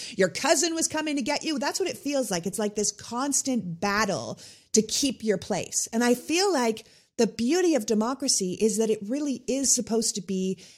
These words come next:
a growing progressive thing. And the Democrats really are showing us they are the party of progress.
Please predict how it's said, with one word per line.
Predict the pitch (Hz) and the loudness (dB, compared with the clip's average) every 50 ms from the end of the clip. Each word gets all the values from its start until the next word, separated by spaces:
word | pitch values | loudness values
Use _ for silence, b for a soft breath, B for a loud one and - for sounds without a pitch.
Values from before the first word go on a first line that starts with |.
| B B B | B B B
a | 214 240 208 202 196 196 - - 170 | 4 4 6 6 6 4 2 -2 -6
growing | - 180 175 214 214 240 254 254 254 247 226 220 214 | -6 -2 2 2 4 4 2 2 0 0 0 0 0
progressive | - 214 202 185 196 196 196 208 202 - - 196 175 | -2 -2 -4 -2 -2 -2 -2 -2 -2 -2 -2 -2 -4
thing. | 170 - 285 330 320 185 - - - B B B B B | -4 -4 -2 -2 -2 -2 -4 -8 -14 B B B B B
And | B 240 254 | B 4 4
the | 269 220 | 4 4
Democrats | 214 285 320 381 427 - - 254 240 214 208 - - | 2 2 0 0 -2 -2 -2 0 0 0 0 -2 -4
really | 208 196 190 220 254 277 285 269 247 - - | -4 0 2 4 4 4 2 0 -2 -2 0
are | 190 208 254 294 269 240 | 0 2 2 4 2 2
showing | 240 - - - 262 262 339 403 415 277 170 | 2 4 4 4 4 4 4 2 2 0 0
us | 143 147 170 - | -2 -4 -6 -4
they | - 233 226 | -2 0 0
are | 240 240 | 0 0
the | 214 233 | 0 -2
party | 226 - - 190 190 190 202 - | -4 -4 -4 -2 -2 -2 -2 -4
of | - 202 - - | -6 -8 -10 -12
progress. | - - 262 320 359 254 - - - - - - - | -10 -6 -4 -4 -2 -2 -4 -6 -6 -4 -4 -6 -6